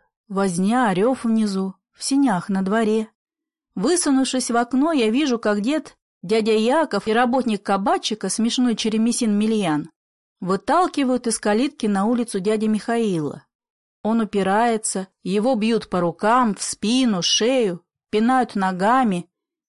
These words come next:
И, наконец, он стремглав летит в пыль улицы.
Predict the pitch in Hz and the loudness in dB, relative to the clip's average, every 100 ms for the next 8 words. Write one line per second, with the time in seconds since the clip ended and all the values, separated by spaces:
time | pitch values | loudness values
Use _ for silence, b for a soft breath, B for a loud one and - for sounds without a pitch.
0 | - 226 220 196 185 233 349 - 254 226 | -2 0 0 0 2 2 0 0 0 0
1 | - 208 202 208 247 262 208 208 226 226 | 0 0 2 2 2 2 -2 -2 -4 -4
2 | - 220 226 208 175 160 - 143 | -6 -2 0 0 0 -2 -6 -10